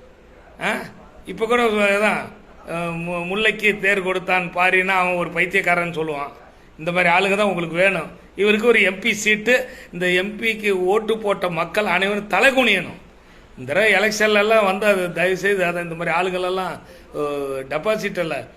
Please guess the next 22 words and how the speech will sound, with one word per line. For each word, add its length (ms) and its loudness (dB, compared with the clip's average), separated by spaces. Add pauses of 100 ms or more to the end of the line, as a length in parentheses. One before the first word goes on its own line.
(160)
நோட்டோ 640 2
கூட 280 0
ஓட்டு 280 -2
வாங்காம 400 -4
பண்ணுங்க. 340 -14 (760)
இதுக்கெல்லாம் 280 -2
ஒரு 80 -4
முற்றுப்புள்ளி 420 -2
வைங்க. 320 -4 (920)
அதான் 240 -4
புரட்சி 400 -8
தலைவர் 320 -6
வழியில் 380 -4 (120)
சமதர்ம 500 -4
சமுதாயம் 640 -6
அமைப்போம். 600 -6 (1200)
ஆ? 80 -10 (420)
தமிழ் 340 0
ஒரு 180 0
வாயில 340 2
பேசினா 400 -4
போதாது, 440 -8